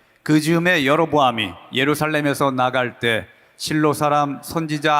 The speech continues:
아히야가 길에서 그를 만나니 아히야가 새 의복을 입었고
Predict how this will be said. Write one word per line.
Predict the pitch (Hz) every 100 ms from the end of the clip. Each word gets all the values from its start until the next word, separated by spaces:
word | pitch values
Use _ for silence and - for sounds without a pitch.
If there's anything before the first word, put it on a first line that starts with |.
| 139 117
아히야가 | 139 160 156 139 110 98 -
길에서 | 139 139 147 127
그를 | 131 127
만나니 | 120 113 113 113 107 - _ _ _
아히야가 | - 117 127 127 139 135
새 | 135 160
의복을 | 135 151 147 147 139
입었고 | 127 107 - 92